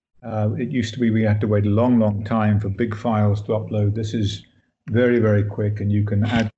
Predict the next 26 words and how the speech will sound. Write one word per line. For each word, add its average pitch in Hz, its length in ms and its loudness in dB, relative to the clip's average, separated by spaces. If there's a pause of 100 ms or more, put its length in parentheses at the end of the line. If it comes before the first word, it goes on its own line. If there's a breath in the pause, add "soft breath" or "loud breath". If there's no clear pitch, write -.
comments. 107 260 0
So 127 160 0
there's, 123 360 0
it's, - 260 -4
the 135 120 -8
functionality 110 760 0
is 101 160 -4
superb. 107 420 -2
So 110 320 0 (680 loud breath)
all 147 320 2
kudos 107 560 0
to 117 100 -8
those 107 420 2
who 110 160 -2
designed 107 520 0
the 101 80 -4
Frame 101 320 0
system. 104 420 -2
It's 104 140 0
been 104 440 0 (200)
life-saving 110 560 0
for 107 120 -2
our 104 140 2
film. 131 340 0
So 123 160 0
we 165 540 0